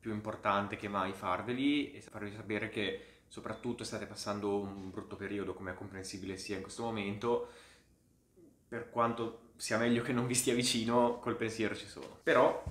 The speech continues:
oggi vediamo un attimo l'episodio due, quindi passiamo subito sulla mia schermata del MacBook e ci siamo. Allora, premessa per chi non sa cos'è questa serie, guardiamo le basi di macOS proprio, le cose più semplici per partire e imparare a utilizzare un MacBook per, proprio per chi non l'ha mai usato.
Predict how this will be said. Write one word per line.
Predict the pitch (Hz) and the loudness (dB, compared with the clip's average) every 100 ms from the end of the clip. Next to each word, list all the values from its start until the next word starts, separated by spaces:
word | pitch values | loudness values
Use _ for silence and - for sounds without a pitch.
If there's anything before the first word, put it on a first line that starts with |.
| - | -6
oggi | - 113 110 156 156 - 135 | 0 0 4 2 2 -4 0
vediamo | 135 123 | 4 6
un | 127 | 6
attimo | 101 - 143 175 | 4 2 -2 0
l'episodio | 131 - 120 104 98 | 0 -2 0 0 -2
due, | 117 113 147 - - - - - | 0 2 2 0 -10 -14 -16 -16
quindi | - 107 95 | -6 -4 -4
passiamo | 110 147 | -6 -4
subito | 143 127 117 | -4 -2 -4
sulla | 113 107 | -2 0
mia | 120 | 0
schermata | 123 98 98 90 87 95 - - - - _ - | 0 -2 0 0 0 0 -2 -10 -20 -20 _ -8
del | 110 104 | -4 0
MacBook | 92 - 131 - 226 233 - | -2 -2 -6 -4 -6 -8 -8
e | 156 | -4
ci | 160 | -2
siamo. | - 98 92 92 - - | 0 2 2 -2 -6 -8
Allora, | - 123 104 104 107 | 0 2 4 4 2
premessa | - - - 131 107 - 120 | -2 -8 -2 0 2 0 0
per | 110 | -2
chi | - | -2
non | 104 101 | -4 -2
sa | 104 | -4
cos'è | 104 95 | -4 -6
questa | 98 101 | -6 -4
serie, | - 101 117 127 - - - | 0 2 4 2 0 -10 -10
guardiamo | 127 123 139 131 | -2 2 4 4
le | 127 | 4
basi | 131 139 - | 6 6 4
di | 123 | -2
macOS | 110 117 101 - | -2 0 0 0
proprio, | - 87 - 135 | -2 -4 -2 -4
le | |
cose | 123 117 | -4 -8
più | - | -6
semplici | 123 131 127 135 | -4 -2 -4 -2
per | 120 - | -2 -2
partire | 110 - 117 120 135 131 | -2 -2 0 2 4 4
e | 117 | 2
imparare | 107 107 101 | -2 0 0
a | |
utilizzare | 104 101 101 | -4 -6 -4
un | 101 | -2
MacBook | 98 98 98 107 - 143 | -2 -2 -2 -8 -4 -2
per, | 135 85 - | -2 -6 -6
proprio | - 101 95 - - | -4 -2 -2 -4 -10
per | 110 | -12
chi | 110 | -4
non | 104 | 0
l'ha | |
mai | 101 104 | 2 0
usato. | 101 87 - 135 | 0 -2 -2 -4